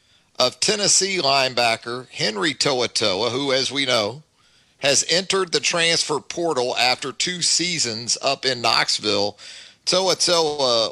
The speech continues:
one of the more talented linebackers in all of college football, made an impact immediately upon arrival at U T,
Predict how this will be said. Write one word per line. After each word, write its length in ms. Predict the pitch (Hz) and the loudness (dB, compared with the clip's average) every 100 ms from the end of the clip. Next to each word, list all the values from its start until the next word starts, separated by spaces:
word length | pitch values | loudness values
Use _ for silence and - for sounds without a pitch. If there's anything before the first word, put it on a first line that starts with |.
| 123 | -4
one 160 | 139 147 | -2 0
of 140 | 139 | 0
the 140 | 120 120 | -2 -4
more 200 | 123 117 | -4 -4
talented 540 | - 165 170 156 131 | -2 0 0 0 0
linebackers 800 | 117 127 131 123 123 127 117 107 | 2 2 2 0 0 -2 -4 -4
in 100 | 101 | -4
all 360 | - 113 147 139 | -4 -2 0 0
of 120 | 113 | -2
college 360 | - 104 90 - | -2 -2 -2 -4
football, 560 | 87 - 87 85 92 _ - - - _ _ | -8 -6 -4 -4 -6 _ -20 -20 -20 _ _
made 240 | 120 170 | 0 2
an 120 | 160 139 | 2 0
impact 520 | 143 135 127 123 - | 0 2 2 0 -2
immediately 840 | 110 110 123 180 185 147 110 110 104 | -6 -4 -2 0 2 0 -2 -2 -2
upon 380 | 95 110 104 | -2 0 0
arrival 600 | 98 90 85 82 76 110 - _ _ - | 0 -2 0 -2 -4 -12 -14 _ _ 0
at 240 | 113 107 | 0 0
U 180 | 104 92 | -4 -4
T, 440 | - 90 78 90 | -2 -2 -4 -10